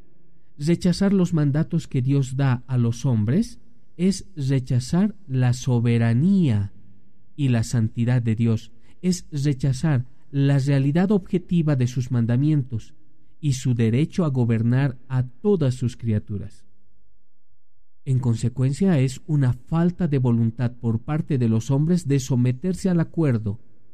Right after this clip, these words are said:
y, por lo tanto, negar la justicia de Dios. Todo esto es, de hecho, ateísmo práctico. Por lo tanto, estimado oyente, debe ser muy consciente,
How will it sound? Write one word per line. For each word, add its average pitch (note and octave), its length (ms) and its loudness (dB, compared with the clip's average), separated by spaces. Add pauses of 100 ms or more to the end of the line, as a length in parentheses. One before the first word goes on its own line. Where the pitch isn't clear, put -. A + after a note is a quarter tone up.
(240)
y, C#3+ 120 -2
por B2+ 220 2
lo A#2 120 2
tanto, C#3 480 0 (280)
negar B2+ 600 2
la B2+ 120 2
justicia A#2+ 500 -2
de G#2 100 2
Dios. G2+ 340 -2 (1600)
Todo G#3 300 4
esto E3+ 360 2
es, C3+ 360 0
de B2 240 2
hecho, B2 400 0
ateísmo C3 720 2
práctico. A2 600 -4 (1040)
Por B2+ 200 2
lo A#2+ 160 2
tanto, C#3 460 0 (460)
estimado B2 420 2
oyente, A2+ 440 0 (640)
debe F#3 360 4
ser F#3 420 0
muy E3+ 340 4
consciente, E3+ 760 0